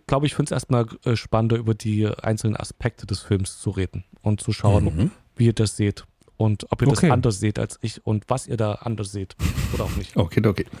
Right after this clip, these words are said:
Speaker 3: Da bin ich sehr gespannt drauf, wie das sein wird. Ich hab schon den einen oder anderen, ähm, ja, Einblick schon erhalten. Ich hab, ähm, schon mal Letterboxd ein bisschen, ähm,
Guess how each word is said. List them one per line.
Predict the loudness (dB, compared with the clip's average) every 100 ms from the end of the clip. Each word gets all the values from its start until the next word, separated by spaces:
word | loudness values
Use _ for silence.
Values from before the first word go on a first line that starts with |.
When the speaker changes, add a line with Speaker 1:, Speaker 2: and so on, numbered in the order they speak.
| -20 -20 _ _ _ _ 0
Speaker 3:
Da | 4 4
bin | 4 2 2
ich | 2 0
sehr | 4 2
gespannt | 4 2 4 4 4 4
drauf, | 2 4 4
wie | 4
das | 2 4
sein | 4 6 4 4 4
wird. | 2 2
Ich | 0
hab | 0
schon | 2 4 6 6 4
den | 4 4
einen | 4 4
oder | 4 4
anderen, | 4 4 4 4 4
ähm, | 4 6 6 2 2
ja, | 0
Einblick | 4 4 4 2
schon | 2 2
erhalten. | 4 4 4 6 4 4
Ich | 2
hab, | 0 2
ähm, | 4 6 4 2
schon | 4 6
mal | 6 6
Letterboxd | 6 4 2 0 0
ein | 2
bisschen, | 2 2 2 4
ähm, | 4 6 6 4